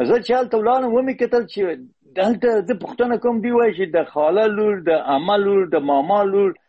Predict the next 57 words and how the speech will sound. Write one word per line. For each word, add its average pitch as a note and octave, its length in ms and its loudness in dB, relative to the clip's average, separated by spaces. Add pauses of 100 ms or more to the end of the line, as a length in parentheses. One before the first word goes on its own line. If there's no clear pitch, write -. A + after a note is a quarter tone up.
(160)
د - 80 0
کاکا F3+ 440 -4
لور، G#3 180 0
موږ F3+ 480 -2 (280)
دوی G3 240 2
خور A#3+ 360 2
ورته E3+ 260 0
ویله، G#2+ 380 -2 (460)
خور A3+ 300 0
ورته A#3 260 0
ویله، B3+ 320 2 (100)
او G3 120 2
موږ G#3+ 260 -2
دوی F#3+ 140 -2
سره F#3 240 0
ازدواج D3 400 0
نه F3+ 140 -4
کوو. D#3 180 -8
زه D#3+ 120 -2
ایران A3 260 0
پاس A3+ 220 -2
شوم، G3 140 -4
خو F3 120 0
دا G3+ 180 2
وایي F#3+ 200 2 (260)
خور F3+ 260 0
مور A3+ 240 2
نه B3 100 0
پیژني، F#3+ 240 -6
دلته G3+ 200 -2
خو F3+ 120 -6
دوی G#3+ 160 -2
د D3 180 -2
دوی A#3 100 0
څخه - 180 -6
ازدواج D3 460 2
د A#3+ 160 -6
دې A#3 160 2
خلکو F#3+ 220 -2
سره E3+ 160 -6
نه E3+ 180 -10
کوي، E3 80 0
دا F#3+ 120 0
څه E3 280 -2
کم C#3+ 140 -2
دی. C#3 120 0 (520)
او E3 120 4
بل A#3+ 200 0 (120)
چې A#3+ 140 -6 (220)
موږ C4 180 0
ته B3 160 2
وویله، B3+ 500 0
دغه E3+ 400 -2
مشر F#3+ 440 -2
هلکان F3+ 400 0
ویلي G#3+ 260 2
چې F3+ 160 0